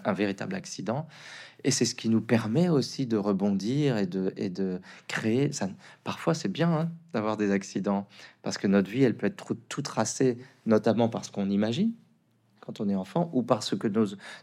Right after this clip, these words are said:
nos, nos parents nous ont dit, « Tu feras ça. » Et les gros accidents dans la vie, ça permet aussi de, de péter un câble, comme disent certains,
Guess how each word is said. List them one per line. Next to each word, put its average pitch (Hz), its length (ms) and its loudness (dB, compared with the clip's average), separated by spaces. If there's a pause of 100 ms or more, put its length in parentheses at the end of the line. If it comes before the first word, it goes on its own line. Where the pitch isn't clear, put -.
(160)
nos, 113 400 6
nos 117 200 6
parents 110 280 4
nous 113 180 2
ont 104 60 4
dit, « 101 160 0
Tu - 100 -12
feras 107 200 -4
ça. » 196 260 -4 (1300)
Et 110 100 -2
les 98 140 0
gros 170 340 4
accidents 110 400 -2
dans 98 140 -4
la 92 120 -4
vie, 160 200 -2
ça - 160 -6
permet 107 400 -4
aussi 101 400 -4
de, - 120 -2 (1300)
de 104 120 -2
péter 180 540 8
un 117 140 4
câble, 143 400 0
comme 104 160 0
disent 123 180 -6
certains, - 460 -4